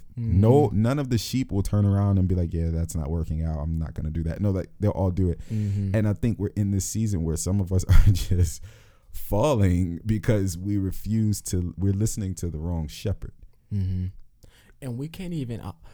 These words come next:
Speaker 2: we can't even get mad at ourselves because it's in our nature.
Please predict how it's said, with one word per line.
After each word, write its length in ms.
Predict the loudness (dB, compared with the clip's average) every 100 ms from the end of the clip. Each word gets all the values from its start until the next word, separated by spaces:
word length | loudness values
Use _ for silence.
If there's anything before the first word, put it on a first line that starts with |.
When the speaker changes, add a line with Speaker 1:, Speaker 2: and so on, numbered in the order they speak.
| -12 -2
Speaker 2:
we 120 | -2
can't 260 | -2 -8 -6
even 480 | -8 -8 -8 -10 -10
get 180 | -12 -10
mad 260 | -8 -8
at 80 | -8
ourselves 500 | -10 -10 -12 -12 -12
because 320 | -8 -6 -6
it's 120 | -8
in 120 | -10 -8
our 120 | -6
nature. 400 | -6 -8 -12